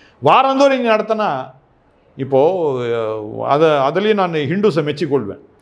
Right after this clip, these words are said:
இப்போ ஒவ்வொரு சில வீடுகள்லாம் பார்த்துருக்கேன்,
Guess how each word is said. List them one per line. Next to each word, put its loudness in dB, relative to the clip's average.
இப்போ -12
ஒவ்வொரு 0
சில -2
வீடுகள்லாம் 0
பார்த்துருக்கேன், -8